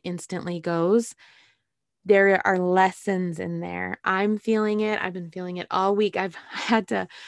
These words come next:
almost have, like, a rubber band on my wrist where I go to say something and have to, like, energetically slap my own wrist and say,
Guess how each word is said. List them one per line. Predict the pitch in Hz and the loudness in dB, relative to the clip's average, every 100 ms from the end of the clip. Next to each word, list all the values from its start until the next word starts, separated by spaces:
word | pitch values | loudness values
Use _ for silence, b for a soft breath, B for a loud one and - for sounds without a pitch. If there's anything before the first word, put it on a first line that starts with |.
| B B | B B
almost | 233 277 277 | 4 4 2
have, | 254 208 | 0 0
like, | 202 | 0
a | 190 | 0
rubber | 190 185 185 | 2 2 2
band | 185 185 | 2 2
on | 190 | 0
my | 180 | -2
wrist | 170 170 170 - | -2 -2 -4 -6
where | 196 | -2
I | 180 | 0
go | 180 202 | 0 0
to | 196 | 0
say | - - 180 | -4 -2 0
something | 185 - 185 185 | 0 -2 -4 -4
and | 175 | -4
have | 180 | -4
to, | 180 | -2
like, | 165 - _ _ _ _ - | -4 -6 _ _ _ _ -2
energetically | 202 196 185 190 190 | 2 2 2 0 -2
slap | 190 - 175 | -2 -2 -2
my | 180 185 | -2 -2
own | 185 | -4
wrist | 180 180 - | -2 -4 -4
and | 185 | -10
say, | 185 180 | -8 -10